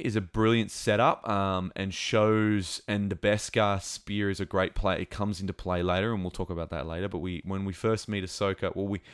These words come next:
when we meet Ahsoka alongside the Mando,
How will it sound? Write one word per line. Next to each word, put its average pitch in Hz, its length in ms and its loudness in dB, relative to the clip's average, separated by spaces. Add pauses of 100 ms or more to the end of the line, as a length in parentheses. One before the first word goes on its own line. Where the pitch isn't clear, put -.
(120)
when 120 140 0
we 139 140 4
meet 127 280 4
Ahsoka 107 560 4
alongside 95 640 2
the 92 60 -8
Mando, 87 600 -2